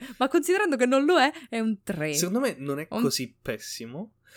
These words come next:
Speaker 2: ma sicuramente non è sufficiente. Cioè, è un film che ha, sbaglia diverse cose,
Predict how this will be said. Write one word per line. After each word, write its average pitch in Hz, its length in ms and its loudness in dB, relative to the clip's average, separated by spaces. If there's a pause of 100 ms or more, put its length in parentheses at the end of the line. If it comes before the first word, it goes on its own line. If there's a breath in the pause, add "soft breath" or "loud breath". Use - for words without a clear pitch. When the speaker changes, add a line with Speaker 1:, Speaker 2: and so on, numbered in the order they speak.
(160 loud breath)
Speaker 2:
ma 160 180 -4
sicuramente 214 600 -6
non 131 180 -6
è 131 60 -10
sufficiente. - 1000 -12 (560 soft breath)
Cioè, - 160 -2
è 160 120 -4
un 196 220 0
film 208 880 -6 (100)
che 160 520 0 (380)
ha, 147 180 -8
sbaglia 151 720 -4
diverse 156 580 -6
cose, 139 420 -8